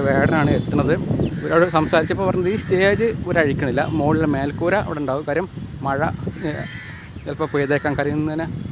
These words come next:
മഴക്കാറൊക്കെ ഉണ്ട്. എന്തായാലും ഇന്നത്തെ സെറ്റപ്പൊക്കെ മാറും. നാളേക്ക് ആകെ വേറെ സെറ്റപ്പായിരിക്കും. ഇത് സ്റ്റേജിൽ റാമ്പ് വരും, അതിൻ്റെതായ മാറ്റങ്ങളുണ്ടാവും.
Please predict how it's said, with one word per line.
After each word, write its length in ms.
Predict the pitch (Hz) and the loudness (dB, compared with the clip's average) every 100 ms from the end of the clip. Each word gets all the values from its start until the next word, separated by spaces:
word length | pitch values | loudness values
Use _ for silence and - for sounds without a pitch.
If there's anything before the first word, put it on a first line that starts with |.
| - - 135 | -10 -6 -4
മഴക്കാറൊക്കെ 640 | 139 139 - 139 139 135 123 | -4 -4 -2 -2 0 -2 -4
ഉണ്ട്. 140 | 151 - - 123 - - - - - - - - | -4 -6 -8 -8 -10 -12 -14 -14 -14 -14 -14 -8
എന്തായാലും 240 | 156 165 165 | -2 0 2
ഇന്നത്തെ 260 | 170 175 190 | 2 0 -4
സെറ്റപ്പൊക്കെ 600 | 165 170 175 160 147 185 160 | -4 -6 -2 -2 -2 -2 2
മാറും. 280 | 139 139 143 - - - 135 | 2 4 2 2 2 2 2
നാളേക്ക് 380 | 139 151 151 160 | 0 0 2 2
ആകെ 180 | 147 151 156 - 139 | 4 2 0 -2 0
വേറെ 180 | 143 143 | 0 0
സെറ്റപ്പായിരിക്കും. 560 | 147 139 143 135 185 - - - - - | -2 -2 0 0 -2 -6 -8 -10 -10 -10
ഇത് 100 | 143 - | -10 -4
സ്റ്റേജിൽ 260 | 147 147 143 | 0 2 2
റാമ്പ് 320 | 139 139 147 165 | 2 2 0 0
വരും, 180 | 143 - - - - - - - | 0 -2 -2 -6 -8 -10 -8 0
അതിൻ്റെതായ 320 | - 147 147 143 | 2 4 2 2
മാറ്റങ്ങളുണ്ടാവും. 640 | 135 131 147 151 139 143 | 0 0 -2 -2 -2 0